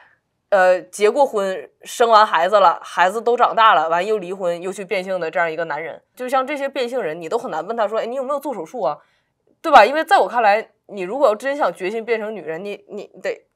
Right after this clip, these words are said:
咔，你得，你得做手术，你才能代表你的决心，对吧？但是现在其实上蛮大一部分人，他们都只是声称，就是没有去做手术的实际行为，他们只是声称就说，“哦，我现在就是女人了。”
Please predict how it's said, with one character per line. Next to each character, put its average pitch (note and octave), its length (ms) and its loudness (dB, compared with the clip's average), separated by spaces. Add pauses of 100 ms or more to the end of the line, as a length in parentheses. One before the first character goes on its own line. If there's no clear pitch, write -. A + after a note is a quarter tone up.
咔， G#3+ 360 4 (140)
你 G#3 140 -16
得， G#3 180 -12 (540)
你 B3 120 -10
得 C#4+ 120 -2
做 F4+ 160 -2
手 B3 120 2
术， C#4 420 -6
你 G3+ 200 -8
才 A3 160 -2
能 B3 120 -2
代 C#4+ 140 4
表 A3 140 4
你 A3 100 -8
的 F#3 140 -8
决 F3+ 200 -8
心， F3 300 -10
对 G3 100 -8
吧？ D#3 200 2 (160)
但 C#4 160 0
是 C#4+ 60 -4
现 D4+ 100 0
在 D4 180 4
其 C#4+ 220 -10
实 B3 120 -8
上 B3 260 0 (160)
蛮 F3+ 340 0
大 B3+ 180 6
一 F#3 140 -6
部 A3+ 160 -12
分 F#3+ 160 -8
人， E3 140 -8
他 G3 80 -10
们 F#3 100 -8
都 F#3+ 320 -8
只 F3 140 -12
是 A3 140 -12
声 G#3+ 420 -2
称， F3 320 -8 (420)
就 G#3 120 -6
是 G#3 100 -2
没 F#3 160 0
有 A3 160 2
去 G3 160 -16
做 G#3+ 180 -6
手 F#3 100 -10
术 F3 160 -18
的 E3 80 -14
实 D#3 160 -20
际 D3+ 140 -18
行 C#3+ 180 -20
为， - 160 -18 (280)
他 A3 60 -4
们 A3 120 0
只 G3 100 -8
是 F3+ 80 -6
声 F#3+ 220 -8
称 F#3 140 -4
就 F#3+ 60 -10
说 G3 180 -2
，“哦， G3+ 80 4
我 - 180 -8
现 G3+ 160 -12
在 G#3 100 -2
就 G#3 120 -12
是 A3+ 100 -12
女 A#3 240 -10
人 D3 180 -12
了。” G3+ 300 0